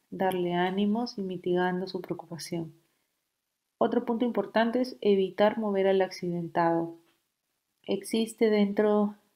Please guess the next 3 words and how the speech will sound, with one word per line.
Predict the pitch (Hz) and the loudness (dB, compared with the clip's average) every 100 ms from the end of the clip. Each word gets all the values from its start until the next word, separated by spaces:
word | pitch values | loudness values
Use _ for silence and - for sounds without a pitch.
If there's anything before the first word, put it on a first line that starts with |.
| _ _ | _ _
de | 196 190 180 180 180 175 180 - _ _ _ _ _ _ | -4 0 2 2 4 2 0 -8 _ _ _ _ _ _
el | 185 180 | -4 -4
trauma | - 196 190 185 190 240 | -2 0 0 0 -4 -6